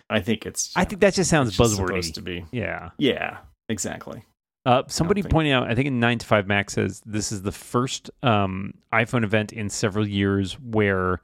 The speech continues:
Speaker 2: there was no A R Easter egg component to the invitation."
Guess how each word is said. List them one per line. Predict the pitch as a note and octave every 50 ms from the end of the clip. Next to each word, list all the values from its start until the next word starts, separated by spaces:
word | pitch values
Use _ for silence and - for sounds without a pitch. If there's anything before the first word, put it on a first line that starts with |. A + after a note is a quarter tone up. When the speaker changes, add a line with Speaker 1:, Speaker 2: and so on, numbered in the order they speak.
| _ _ _ _ _ _
Speaker 2:
there | - G#2+ G2+
was | G2+ G2+ E2+ G#2
no | G#2+ G#2 G2+ G2 G2 G2 G#2+ - -
A | A2+ A#2 G#2 G#2 G2+
R | F#2 F#2+ G2+ G2+ G2+ G#2 G#2 G#2 G#2 C3 C#3+ - - _ _ _ -
Easter | C3+ A#2+ - - C#3+ C3
egg | B2+ C3 C#3 B2+ -
component | C3 B2+ A#2 C#3 C#3 C#3 D3+ F3 D#3+ - - - - - _ _ _ _ _ _ _ _ _ _ _ _ _ - A#2+ -
to | - A#2 A2+
the | G#2 A2+ A2+ A2 A2 A2 A2 - _ _ _ -
invitation." | B2 A2+ A#2 A#2 - A#2+ A#2+ A#2 - C3+ B2+ B2+ C3+ C3